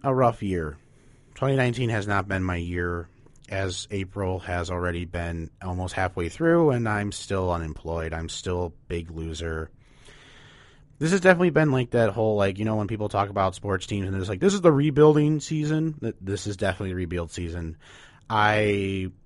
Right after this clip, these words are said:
can just kiss playoffs goodbye. Baseball season has officially started here in, uh, the United States, and I can already be like, "I'm not going to the playoffs." Nope. <laughs> This has been an,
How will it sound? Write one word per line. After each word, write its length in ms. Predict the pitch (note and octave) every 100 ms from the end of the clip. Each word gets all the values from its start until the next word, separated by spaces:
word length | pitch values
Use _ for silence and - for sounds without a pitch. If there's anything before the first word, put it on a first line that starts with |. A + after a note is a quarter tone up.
| _ - - -
can 200 | - A2
just 240 | G2+ G#2+ -
kiss 300 | - A#2 -
playoffs 680 | - - G#2+ G2+ F#2+ F#2 -
goodbye. 600 | F2 E2 E2+ E2+ F2+ F2+ - -
Baseball 400 | G#2 G2 - G2+
season 480 | F#2 G#2 G2 G2 F#2+
has 160 | G2 F#2
officially 420 | F2+ F#2+ - F#2
started 560 | - F#2 F#2 F#2+ G2+ - -
here 440 | - G#2 G2 G2 G2
in, 220 | G2 F#2+ F#2+
uh, 320 | F#2 F#2 F#2
the 120 | G2
United 320 | F#2+ F#2+ F#2 F2
States, 320 | F#2+ F#2 -
and 120 | F2+
I 80 | F2
can 120 | F#2
already 180 | F2+ F2
be 140 | E2+
like, 180 | F2 F2+ -
"I'm 160 | G2
not 180 | F2 E2
going 200 | E2+ D#2+
to 40 | D2+
the 80 |
playoffs." 560 | D2 E2 D#2+ D#2 - - - - - - - - - - - - - -
Nope. 480 | F2+ F2+ G2 G2+ - - - _ - - - -
<laughs> 320 | - - - D#3
This 320 | E3+ - E3
has 140 | E3
been 280 | C#3+ - D3+
an, 200 | C3+ A#2+